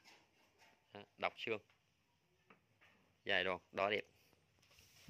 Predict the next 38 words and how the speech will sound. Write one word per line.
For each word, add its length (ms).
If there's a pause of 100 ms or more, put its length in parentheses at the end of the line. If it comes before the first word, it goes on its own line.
(380)
Cá 60
lăng 160
o. 160 (2500)
Đấy. 180 (920)
Rồi. 260 (1000)
Biết 180 (420)
ba 180
con 160
đấy. 140 (580)
Rồi, 240 (220)
đó, 260
thì, 120
ờ, 200
sáng 240
giờ 160
mình 180
chỉ 120
có 180
đi 140
dạo 100
bò 200
về 120
dạo 100
lai. 260 (160)
Đó, 240
rồi 100
mới 280
mình 160
về, 240
mình 100
chở 180
con 120
nghé 140
đó 60
về 140
tới 100
nhà 140
mình. 180